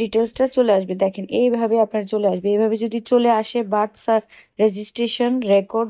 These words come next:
verification, আপনার এটা কিন্তু successfully এটা online এবং digital হয়েছে।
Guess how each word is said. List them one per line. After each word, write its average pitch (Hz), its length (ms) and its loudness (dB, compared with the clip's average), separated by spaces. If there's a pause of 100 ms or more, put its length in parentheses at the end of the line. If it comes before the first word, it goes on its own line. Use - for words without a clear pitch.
verification, 196 680 -2 (460)
আপনার 202 260 -2
এটা 233 180 0
কিন্তু 240 140 -4 (120)
successfully 226 760 -4 (100)
এটা 233 140 0 (160)
online 202 360 0 (100)
এবং 214 120 -2 (160)
digital 202 400 0 (100)
হয়েছে। 196 320 -2